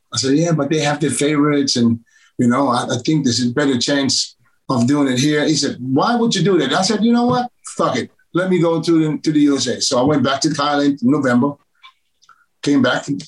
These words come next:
I weigh in at two sixteen at the Nationals. I weigh in at two twenty-six in the Border States before. So me not knowing what I'm doing, just kept dieting and dieting and training and posing and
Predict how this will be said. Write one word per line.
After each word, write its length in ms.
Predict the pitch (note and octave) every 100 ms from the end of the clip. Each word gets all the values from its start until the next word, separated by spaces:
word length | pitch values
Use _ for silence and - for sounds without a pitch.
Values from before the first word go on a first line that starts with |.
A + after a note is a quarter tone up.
| - -
I 120 | D#3 D#3
weigh 380 | F#3+ A3+ G3
in 140 | F#3+ D3
at 140 | C#3 -
two 160 | F#3
sixteen 600 | E3 E3+ E3 - F3 C#3
at 140 | B2+ B2
the 80 |
Nationals. 680 | B2 C3+ A#2 A2 - - - _ _ _ - - -
I 100 | -
weigh 460 | C#3+ F#3 F3+ G3 F#3
in 100 | D#3
at 200 | C#3 -
two 500 | - F#3+ F#3 F#3 E3+
twenty-six 880 | D#3+ F3+ D#3+ D#3 F3+ F3 - - -
in 140 | D3 C#3+
the 80 | B2
Border 260 | F#3 F#3+
States 280 | - C#3+ A#2
before. 460 | - A#2 F#3 C3 - -
So 140 | - C#3
me 180 | F#3+
not 220 | A#3+ F3+ F#3
knowing 220 | F#3+ D#3
what 120 | C#3+
I'm 160 | A#2+ A2
doing, 480 | F#3+ E3 B2+ C#3+ -
just 180 | D3+ -
kept 220 | F3 B2+
dieting 400 | C3+ D3 C#3+ C3
and 100 | C#3
dieting 400 | D#3+ F3 D3 C#3
and 140 | B2 A#2
training 400 | F3+ F3+ C#3+ C3
and 140 | A2+
posing 400 | F3+ F#3+ D3+ C3+
and 240 | B2 A#2